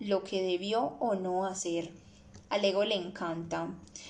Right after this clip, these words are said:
En lugar de pasar por alto la inconsciencia de los demás, la incorporamos en su identidad.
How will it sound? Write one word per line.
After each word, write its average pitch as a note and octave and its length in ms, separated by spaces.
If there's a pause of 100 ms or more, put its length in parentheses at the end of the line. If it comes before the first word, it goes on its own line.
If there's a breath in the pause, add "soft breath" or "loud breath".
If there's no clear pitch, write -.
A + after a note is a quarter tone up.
(120)
En G#3 220
lugar G3 400
de G#3 80
pasar A#3 460
por G3 180
alto G#3+ 500
la A3+ 320
inconsciencia F#3+ 840
de F#3+ 100
los G#3+ 200
demás, A#3+ 440
la A#3 180
incorporamos A3 920
en G#3+ 240
su G3+ 140
identidad. F3+ 800